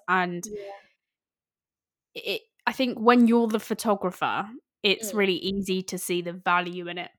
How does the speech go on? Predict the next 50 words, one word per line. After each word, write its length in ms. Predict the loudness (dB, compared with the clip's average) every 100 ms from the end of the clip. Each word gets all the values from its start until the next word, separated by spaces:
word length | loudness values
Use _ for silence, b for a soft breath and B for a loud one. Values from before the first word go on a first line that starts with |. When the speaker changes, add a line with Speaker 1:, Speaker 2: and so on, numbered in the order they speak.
| 0
Speaker 1:
but 220 | 0 0 -8
to 80 | -4
be 120 | 0
able 240 | 0 -2
to 160 | -6 -8
Speaker 2:
Yes. 0 |
Speaker 1:
explain 640 | -6 -8 -2 0 2 -2
to 120 | -6 -8
somebody 520 | -6 -6 -8 -10 -10
that 160 | -4
Speaker 2:
Oh 100 | -2
my 140 | 0 0
Speaker 1:
kind 60 |
Speaker 2:
God, 100 | 0
Speaker 1:
of 20 | -2
Speaker 2:
it's 140 | -6
Speaker 1:
goes 100 | -10 -4
Speaker 2:
so 180 | -2 0 -2
difficult. 720 | -6 -14 -8 -4 -2 -4 -10 _ _ _ _ -10
So, 300 | -6 -2 0
Speaker 1:
Mm. 100 | -2
Speaker 2:
so 420 | -2 -6 -8 -8
difficult. 480 | -14 -10 -4 -4 -6 -12
Um, 420 | -10 -8 -10 -14 -8
and 120 | -4
I 60 | -4
think 260 | -4 -4
as 120 | -2 0
well, 280 | 0 2
actually, 520 | -2 -4 -8 -6 -8 -8
now 160 | -8 -6
that 80 |
I've 120 | -6 -4
thought 200 | -6 -4
about 240 | -4 -6
it 20 |
a 20 | -6
little 120 | -6
bit 160 | -10 -8
more, 380 | -6 -4 -6 -10 b b -8
you're 140 | -6
not 200 | -4 -4
just 320 | -6 -6 -8
paying 440 | -6 -6 -6 -8 -12
for 80 | -10
good 200 | -10 -10
photographs, 680 | -8 -8 -8 -10 -10 -10 -8
you're 140 | -8
paying 460 | -8 -6 -6 -6 -8
for, 640 | -14 -4 -2 -2 -4 -6